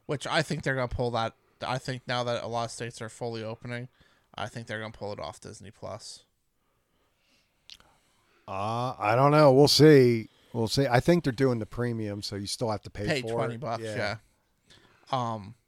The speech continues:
Speaker 1: which they can do because they're Marvel and it's a Marvel movie.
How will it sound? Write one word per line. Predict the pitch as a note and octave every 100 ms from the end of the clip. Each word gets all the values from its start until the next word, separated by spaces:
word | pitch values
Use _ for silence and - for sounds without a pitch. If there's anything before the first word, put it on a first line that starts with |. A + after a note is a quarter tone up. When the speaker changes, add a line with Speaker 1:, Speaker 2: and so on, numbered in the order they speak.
| _ -
Speaker 1:
which | D#3+ -
they | D#3+
can | - C3+
do | C3+
because | B2 A#2+ A#2 A2 -
they're | A2+ A2 - -
Marvel | B2 B2+ A#2 A#2
and | A2+ A#2 - _ _ _ _
it's | B2+ A#2+
a |
Marvel | A#2+ B2+ A2+
movie. | A2 A2+ A2 A#2